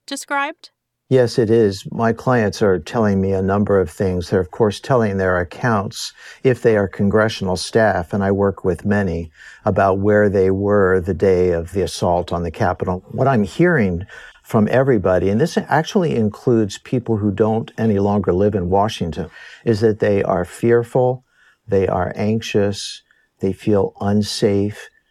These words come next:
Speaker 2: But when they are candid and they drop down more deeply inside themselves, there is a sense of tragedy.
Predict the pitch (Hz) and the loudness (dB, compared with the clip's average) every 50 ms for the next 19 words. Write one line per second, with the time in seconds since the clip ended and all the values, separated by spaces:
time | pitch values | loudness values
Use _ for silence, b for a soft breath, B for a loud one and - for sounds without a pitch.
0 | _ _ _ _ - 101 104 101 - - - 113 113 110 110 107 107 104 104 101 | _ _ _ _ -6 -2 0 0 0 0 2 2 2 2 4 4 4 4 4 2
1 | 98 101 101 104 - _ - - 90 90 87 90 92 - - - - 131 123 117 | 2 2 0 -2 -6 _ -6 -2 0 0 0 0 -4 -8 -10 -6 -2 0 2 2
2 | 110 92 90 87 87 87 - - - 110 98 92 90 90 90 107 107 123 120 - | 2 2 2 0 0 -2 -6 -8 -6 -4 -2 0 0 2 2 2 2 2 0 0
3 | - 113 104 104 104 101 95 95 95 90 - 104 104 104 104 - 104 98 95 101 | -2 0 2 2 2 2 2 0 0 0 0 0 -2 -2 -2 -2 -2 -2 -2 -2
4 | - - 95 90 85 - - 107 92 92 92 82 - 87 87 80 - - 95 87 | -4 -4 -6 -6 -6 -4 -2 0 2 2 0 0 -2 -4 -6 -6 -4 -2 -2 0
5 | 82 85 85 82 - - - B B B B B B 101 95 90 - - 87 85 | 0 0 -2 -4 -8 -14 -20 B B B B B B -2 0 0 2 0 -2 -2
6 | 82 - - - - - 107 90 87 80 - - - - - 95 87 - - - | -4 -8 -8 -8 -4 -4 -4 -2 -4 -6 -8 -12 -12 -8 -6 -6 -6 -8 -10 -8
7 | - - 98 90 87 85 - 90 80 85 80 80 85 87 | -4 0 0 0 0 0 -2 -4 -2 -2 -2 -4 -4 -8